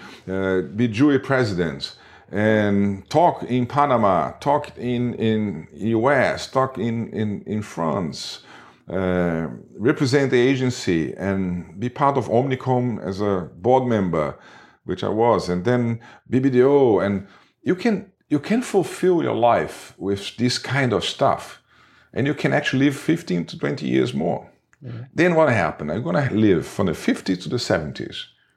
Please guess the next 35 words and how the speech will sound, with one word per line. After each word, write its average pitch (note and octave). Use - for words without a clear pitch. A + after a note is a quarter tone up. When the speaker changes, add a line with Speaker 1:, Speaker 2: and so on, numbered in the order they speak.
Speaker 1:
unfulfilled, -
driven A#2
by F2+
my D2+
ego C#3+
or G2
driven A2+
by F#2+
the, F2+
the -
comfort -
of D#2+
my E2
reputation. D#2
Or G2+
say, -
"Okay, -
I D2
have F2
my D#2+
name C3
and F#2
I F#2
can F2+
live G2
with, D#2+
for -
my E2
name E2
and D2
that's -
it." -
And G#2
I G#2+
think, B2